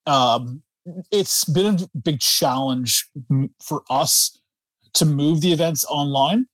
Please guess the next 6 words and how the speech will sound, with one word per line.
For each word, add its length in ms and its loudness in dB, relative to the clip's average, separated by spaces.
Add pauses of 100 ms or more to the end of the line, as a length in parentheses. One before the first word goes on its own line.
(680)
I'm 420 4 (540)
a 220 2 (180)
big 240 4
f-, 300 -10 (260)
believer 600 2
that 340 -4